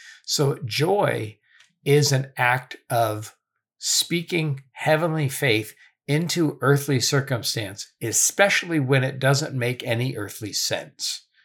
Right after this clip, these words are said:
right? To rejoice doesn't mean to celebrate. It means to lift up my heart.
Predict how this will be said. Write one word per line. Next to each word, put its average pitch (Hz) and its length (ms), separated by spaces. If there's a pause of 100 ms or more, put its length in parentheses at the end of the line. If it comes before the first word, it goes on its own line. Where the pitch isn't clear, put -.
(280)
right? 117 340 (400)
To 147 100
rejoice 131 680
doesn't 131 340
mean 117 160
to 101 100
celebrate. - 760 (360)
It 117 140
means 170 280
to 147 100
lift 107 420
up 123 140
my 107 180
heart. 123 440